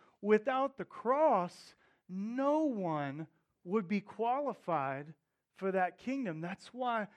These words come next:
the Lion of Judah came first as the Lamb of God to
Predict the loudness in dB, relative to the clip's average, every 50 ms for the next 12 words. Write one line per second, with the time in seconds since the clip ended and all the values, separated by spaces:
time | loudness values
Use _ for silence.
0 | -20 -16 -4 0 0 2 2 2 0 0 0 0 0 0 0 0 -2 -4 -6 -6
1 | -6 -8 -8 -8 -10 -14 -10 -8 -6 -6 -4 -4 -4 -4 -4 -4 -6 -8 -12 _
2 | _ _ _ _ -10 -8 -6 -6 -6 -8 -12 -16 _ -2 0 2 2 2 2 0
3 | -2 -6 -12 -20 -20 _ _ _ _ _ -2 -2 -2 -2 -2 -4 -4 -2 0 2
4 | 2 2 2 0 0 -2 -2 -4 -6 -10 -10 -12 -10 -4 -2 0 0 0 0 0
5 | 0 0 0 -2 -4 -8 -12 -18 _ _ _ -20 -20